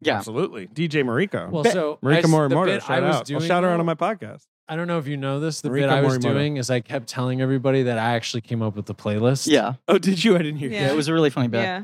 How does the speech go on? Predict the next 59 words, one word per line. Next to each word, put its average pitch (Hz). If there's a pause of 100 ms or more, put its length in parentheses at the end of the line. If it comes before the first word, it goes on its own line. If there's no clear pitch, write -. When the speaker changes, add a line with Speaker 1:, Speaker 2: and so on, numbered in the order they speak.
Speaker 3:
Yeah. 110
Speaker 1:
The 180
other 233
Speaker 3:
No 165
Speaker 1:
thing, 185
Speaker 3:
one 185
believed 139
me. 104
Speaker 1:
Ben 202
and 156
Speaker 2:
No, 226
Speaker 1:
I, 240
Speaker 2:
'cause -
Mariko 156
was 135
crushing -
it 98
and 107
everyone 110
Speaker 3:
Yeah. 113
Speaker 2:
knew 131
it. -
Speaker 1:
Ben 214
and 277
I 294
were 247
busting 180
a -
gut 139
at 139
the 135
table 117
when 127
you 160
got 175
up 175
to -
make 143
your 117
speech. -
Speaker 2:
You 208
were 147
Speaker 1:
right? 151
Speaker 2:
kind 247
of 214
at 180
the 151
podcast 127
table. 78 (760)
Speaker 1:
I'd 330
say 254
the 175
cool 143
kids 135
table. 151
Speaker 2:
Yeah, 160
of 143
course, -
yeah. -